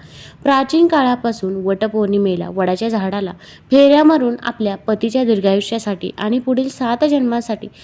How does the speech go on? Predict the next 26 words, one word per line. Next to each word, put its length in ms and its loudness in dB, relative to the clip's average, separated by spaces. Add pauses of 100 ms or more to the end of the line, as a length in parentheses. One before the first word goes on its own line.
(200)
हाच 260 0
पती 320 0
मिळावा 380 0 (120)
यासाठी 460 -2
सुवासिनी 600 -4
व्रत 300 -2 (140)
करत 260 -2
आल्या 240 -2
आहेत. 160 -8 (420)
मात्र 280 2
वटपौर्णिमेच्या 840 2
दिवशी 420 -4
महिलांनी 540 0 (100)
वडाच्या 400 -2
झाडाला 440 -2 (120)
धागा 360 2
गुंडाळणं 480 4 (120)
यामागे 580 0
सांस्कृतिक 720 0 (120)
आणि 260 -2
परंपरागत 1000 0
कारण 300 -2
आहे. 200 -8 (400)
धर्मग्रंथांच्या 840 4
आधारे 340 -2 (120)
सावित्रीनं 580 -2